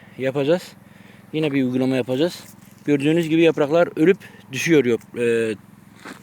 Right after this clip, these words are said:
ağaçtan. Şimdi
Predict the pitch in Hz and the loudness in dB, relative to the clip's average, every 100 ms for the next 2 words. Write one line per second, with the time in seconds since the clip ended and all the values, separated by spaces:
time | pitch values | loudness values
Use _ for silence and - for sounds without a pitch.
0 | - - - - - - - - - - | -20 -20 -18 -16 -10 -10 -8 -10 -14 -18
1 | - - - - - - - - 127 113 | -18 -16 -18 -20 -20 -20 -16 -4 -2 -2
2 | - 156 180 - - - - - - - | 0 0 -2 -6 -20 -20 -20 -20 -10 -6
3 | 170 | -4